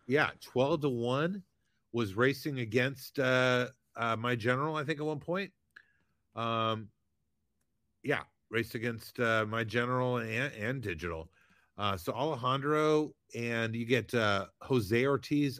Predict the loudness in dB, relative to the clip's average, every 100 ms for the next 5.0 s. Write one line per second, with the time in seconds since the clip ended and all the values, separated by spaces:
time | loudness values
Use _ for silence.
0 | -4 -4 -2 -2 0 0 -2 -4 -6 -4
1 | -4 -2 2 2 0 0 2 4 2 2
2 | 0 0 -2 -6 _ _ _ _ _ -4
3 | -2 2 2 2 0 -4 -6 _ _ _
4 | _ 2 2 2 2 4 4 2 0 -8